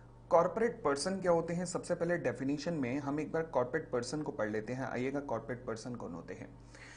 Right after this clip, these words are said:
corporate person कौन होता है? corporate पर्सन में आता है company,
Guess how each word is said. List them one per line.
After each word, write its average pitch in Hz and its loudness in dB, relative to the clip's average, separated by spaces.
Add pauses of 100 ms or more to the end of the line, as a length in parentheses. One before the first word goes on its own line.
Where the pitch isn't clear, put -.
(360)
corporate 180 6
person 175 2
कौन 156 0
होता 143 0
है? 165 -2
corporate 156 0
पर्सन 143 0
में 151 0
आता 123 -2
है 139 -4
company, 117 -6